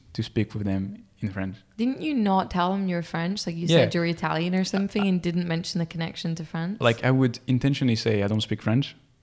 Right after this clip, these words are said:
Speaker 2: Mm,
Speaker 1: just
Speaker 2: yeah.
Speaker 1: to avoid speaking French.
Speaker 2: Yeah.
Speaker 1: And I did that for a full year, and it was extremely worth it.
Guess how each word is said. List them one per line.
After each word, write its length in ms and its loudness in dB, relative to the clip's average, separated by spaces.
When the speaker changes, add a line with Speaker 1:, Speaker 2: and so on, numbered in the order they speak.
Speaker 2:
Mm, 60 0
Speaker 1:
just 240 6
Speaker 2:
yeah. 60 0
Speaker 1:
to 100 6
avoid 300 0
speaking 340 -8
French. 340 -10
Speaker 2:
Yeah. 300 -4
Speaker 1:
And 400 2
I 80 0
did 120 2
that 120 0
for 140 2
a 40 2
full 280 0
year, 260 0
and 100 2
it 60 4
was 220 -2
extremely 500 0
worth 300 -2
it. 160 -14